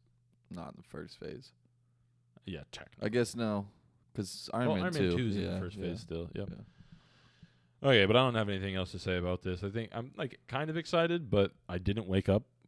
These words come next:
Speaker 2: Friday morning and watch it 'cause I was just like, "I forgot," first of all. And then,
Speaker 1: Mm.
Speaker 2: like I did with Wanda, but
Speaker 1: Yeah, I just don't, I haven't cared.
Speaker 2: I haven't been as nearly as, like,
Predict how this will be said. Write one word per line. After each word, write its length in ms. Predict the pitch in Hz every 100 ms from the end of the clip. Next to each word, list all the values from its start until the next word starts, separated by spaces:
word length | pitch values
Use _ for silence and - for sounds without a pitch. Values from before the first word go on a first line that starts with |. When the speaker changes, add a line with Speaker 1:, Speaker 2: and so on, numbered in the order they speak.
| _ _
Speaker 2:
Friday 300 | - 107 104
morning 340 | 98 101 104 98
and 100 | 85
watch 240 | 90 -
it 140 | 120 _ _ _
'cause 120 | 98
I 60 | 87
was 80 | 85
just 80 | 82
like, 120 | 80
"I 260 | 85 87 82 - _ -
forgot," 500 | 90 113 85 78 -
first 240 | - 80 -
of 60 |
all. 260 | - 71 - _ _ -
And 160 | 95
then, 580 | 90 85 80 - 98 95
Speaker 1:
Mm. 40 | 95
Speaker 2:
like 120 | 90
I 80 | 87
did 200 | 87 90
with 160 | 85
Wanda, 380 | 85 90 85 80
but 260 | 78 82 - -
Speaker 1:
Yeah, 100 | 127
I 20 |
just 160 | 127 -
don't, 160 | 180 135
I 60 |
haven't 240 | 160 151 -
cared. 460 | 117 123 113 90 - - _ _ _
Speaker 2:
I 100 | 90
haven't 220 | 104 110 98
been 160 | 98
as 140 | 92 95
nearly 400 | 98 92 90 87
as, 220 | 85 -
like, 320 | 85 80